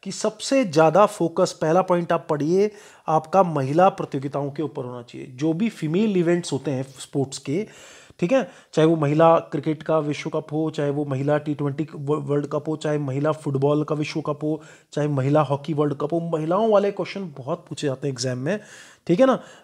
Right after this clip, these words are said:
मेन स्ट्रीम मीडिया में भले ही उनको उतना ना कवर किया जाता होगा, लेकिन एग्जाम में वो काफ़ी पूछ जाते हैं। तो पहली टिप तो याद रखें,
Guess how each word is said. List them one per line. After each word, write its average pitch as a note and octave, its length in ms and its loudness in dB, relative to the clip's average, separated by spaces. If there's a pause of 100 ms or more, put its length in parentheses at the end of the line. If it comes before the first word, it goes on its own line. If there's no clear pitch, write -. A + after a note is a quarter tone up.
मेन F#3+ 200 6
स्ट्रीम G3+ 280 -2
मीडिया F3+ 280 2
में G3 140 0
भले C#3 160 2
ही F3 60 4
उनको F3+ 200 -2
उतना F3+ 240 0
ना E3+ 140 0
कवर D#3+ 260 2
किया E3 160 0
जाता D3 140 0
होगा, G3 120 0
लेकिन F#3+ 200 -4
एग्जाम D3+ 300 -2
में E3 140 2
वो D#3+ 120 0
काफ़ी C3+ 240 -6
पूछ C#3 160 -6
जाते D3 220 -4
हैं। - 20 -4
तो G#3 140 -4
पहली F3+ 260 2
टिप F#3 220 -2
तो F#3 60 2
याद E3 200 4
रखें, F3+ 300 -4